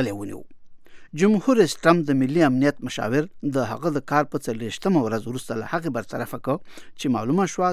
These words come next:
د روسیې له سفیر سره یې د ټلیفوني مکالمو په اړه د جمهور رئیس مرستیال مایک پینس ته درواغ ویلي وو.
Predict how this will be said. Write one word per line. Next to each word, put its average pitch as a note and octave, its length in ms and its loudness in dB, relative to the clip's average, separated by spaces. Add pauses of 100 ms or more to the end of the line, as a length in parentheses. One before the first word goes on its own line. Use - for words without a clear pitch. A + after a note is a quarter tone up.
(100)
د C3 100 -2
روسیې B2+ 300 0
له G#2+ 100 -8
سفیر D#3+ 320 -6
سره D#3 160 0
یې D#3+ 100 0
د C3+ 140 -2
ټلیفوني B2 380 0 (420)
مکالمو A#2 580 0
په F#3+ 80 6
اړه F#3 120 2 (420)
د B2 120 0
جمهور E3 340 6
رئیس - 200 0
مرستیال C3 480 -2 (260)
مایک A#2 240 -2
پینس A#2+ 220 -4
ته A2 180 -6
درواغ C#3+ 360 6
ویلي G#2 200 -6
وو. - 80 -16